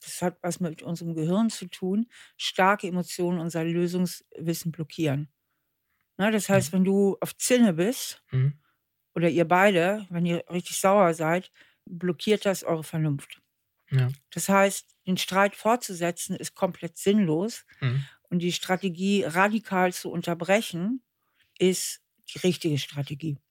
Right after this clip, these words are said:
Speaker 1: Das kann ich einfach ganz klar von der Hirnphysiologie so sagen. Das Zweite ist, es ist jetzt ein paar Mal angeklungen, Viktor,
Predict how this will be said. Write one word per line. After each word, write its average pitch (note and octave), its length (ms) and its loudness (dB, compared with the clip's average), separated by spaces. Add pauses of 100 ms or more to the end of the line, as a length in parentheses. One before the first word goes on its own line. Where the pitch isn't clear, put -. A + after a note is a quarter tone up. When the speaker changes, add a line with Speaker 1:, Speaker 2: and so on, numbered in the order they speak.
(160)
Speaker 1:
Das - 160 -12
kann F3+ 180 4
ich F3 120 0
einfach F3+ 240 0
ganz F#3 240 0
klar F3 280 2
von F3+ 260 0
der F3 200 2
Hirnphysiologie D#3+ 960 0
so E3+ 140 -6
sagen. E3 460 -4 (260)
Das - 180 -2
Zweite A3 340 6
ist, - 400 0 (360)
es - 140 -4
ist G3 140 0
jetzt G3 180 0
ein G3 80 0
paar F#3 140 2
Mal G3 140 4
angeklungen, F#3 1080 0 (260)
Viktor, F#3 600 0